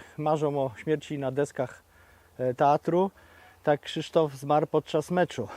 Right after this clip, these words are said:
Oldboyów. Chyba odbywał się ten mecz w Szczecinie. Chłopak z Zelowa,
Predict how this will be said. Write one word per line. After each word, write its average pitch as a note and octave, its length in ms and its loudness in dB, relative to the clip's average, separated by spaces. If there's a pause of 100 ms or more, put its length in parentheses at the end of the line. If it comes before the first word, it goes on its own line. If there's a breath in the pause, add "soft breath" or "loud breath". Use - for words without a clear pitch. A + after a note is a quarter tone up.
(120)
Oldboyów. C3+ 680 2 (160)
Chyba G3 260 0
odbywał D3+ 400 2
się C#3+ 160 -6
ten C3+ 140 -4
mecz C#3 180 -4
w - 60 -16
Szczecinie. B2+ 480 -6 (580 soft breath)
Chłopak A#3+ 340 6
z F#3 40 -4
Zelowa, F3+ 480 4